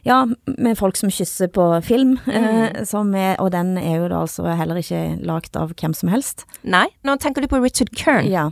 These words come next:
Speaker 1: Richard Kern som lagde
Speaker 2: Ja.
Speaker 1: filmen, sant, som,
Speaker 2: Ja.
Speaker 1: eh, som hadde lagt masse undergrunn og lagt for Marilyn Manson og
Speaker 2: Sonic
Speaker 1: ja,
Speaker 2: Youth,
Speaker 1: Sonic Youth,
Speaker 2: Kim Gordon,
Speaker 1: mm,
Speaker 2: masse.
Speaker 1: masse.
Speaker 2: Mm.
Speaker 1: Eh, og som hadde lagt denne filmen.
Speaker 2: Mm.
Speaker 1: Men, eh, men, og det traff jo et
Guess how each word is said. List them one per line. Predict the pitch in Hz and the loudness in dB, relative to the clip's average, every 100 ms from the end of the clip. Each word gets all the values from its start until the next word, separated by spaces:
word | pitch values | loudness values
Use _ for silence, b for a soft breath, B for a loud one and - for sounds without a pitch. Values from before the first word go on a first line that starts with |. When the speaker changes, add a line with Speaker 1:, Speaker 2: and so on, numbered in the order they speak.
| - | -4
Speaker 1:
Richard | - 180 - 190 | -6 -4 -6 -6
Kern | 190 202 220 | -2 -2 -2
som | 196 | -4
lagde | 170 156 175 | -4 -4 -6
Speaker 2:
Ja. | 190 | -4
Speaker 1:
filmen, | 185 233 247 | 0 2 2
sant, | - 226 240 | 0 -4 -4
som, | 190 180 180 | -4 -2 -2
Speaker 2:
Ja. | 175 180 | -2 -4
Speaker 1:
eh, | B B B B B B B | B B B B B B B
som | - 196 | 0 4
hadde | 196 175 | 4 4
lagt | 165 - | 2 0
masse | 175 - | -6 -4
undergrunn | 165 160 165 160 156 | -2 0 0 0 0
og | |
lagt | 151 151 - - | 0 -4 -10 -10
for | 147 | -6
Marilyn | 147 165 156 156 151 | -2 -2 0 0 0
Manson | 147 151 - - 151 | 0 -2 -4 -2 -2
og | 131 147 139 | -2 -2 -4
Speaker 2:
Sonic | 147 180 180 | -4 -4 -6
Speaker 1:
ja, | 170 156 | -4 -4
Speaker 2:
Youth, | - | -4
Speaker 1:
Sonic | 165 - 160 156 - | -10 -6 -4 -4 -4
Youth, | 165 170 | -4 -4
Speaker 2:
Kim | 160 | -4
Gordon, | 156 156 175 180 | -4 -4 -4 -2
Speaker 1:
mm, | |
Speaker 2:
masse. | 143 170 - - | -2 -4 -10 -8
Speaker 1:
masse. | 160 156 - 151 B B | -6 -6 -8 -10 B B
Speaker 2:
Mm. | 220 226 208 180 | -2 -2 0 0
Speaker 1:
Eh, | 180 180 | 2 2
og | 175 | 2
som | 185 | 0
hadde | 170 160 | 0 0
lagt | 160 - | -4 -4
denne | 160 156 | -4 -2
filmen. | 156 156 175 147 - | -2 -2 -4 -4 0
Speaker 2:
Mm. | 262 240 175 190 | 2 2 0 -2
Speaker 1:
Men, | 190 190 196 208 | 2 2 4 4
eh, | 202 202 170 160 B B B B | 4 4 2 -2 B B B B
men, | 214 208 | -2 2
og | 220 | 2
det | 233 | 2
traff | - 202 - | -2 -4 0
jo | 254 | 0
et | 254 | 0